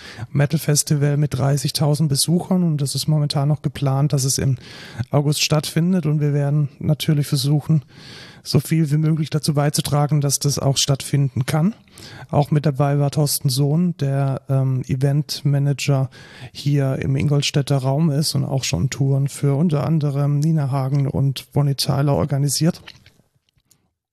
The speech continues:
Und, ähm, Ella, die sonst unter anderem die, ähm, Live-Auftritte der Lage der Nation koordiniert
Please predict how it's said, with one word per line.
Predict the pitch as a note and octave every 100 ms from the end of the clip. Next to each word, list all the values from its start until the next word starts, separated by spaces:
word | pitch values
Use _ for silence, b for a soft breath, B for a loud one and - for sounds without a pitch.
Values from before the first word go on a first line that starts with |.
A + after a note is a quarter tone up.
| -
Und, | D#3 C#3+ D#3+ F3+ - - B B B B _ -
ähm, | C#3+ C#3+ C#3+ D3 -
Ella, | F3 F3 C3 C3 B - -
die | C#3 C#3+ C#3 B B -
sonst | - D3+ D3+ D#3 - - - - C#3
unter | - F3+ D#3+ B2+
anderem | C#3+ D#3 D3 C#3+ C#3+
die, | C#3 C#3+ C#3 B B B B B B _ -
ähm, | C3+ C3 C3+
Live-Auftritte | C3+ C#3 D3+ - - C#3+ C#3 - C#3+ C3 C#3+
der | D3
Lage | C#3 D3 D3
der | C#3
Nation | C#3 - D#3+ E3+
koordiniert | C#3+ C3+ C3+ C3+ C#3+ -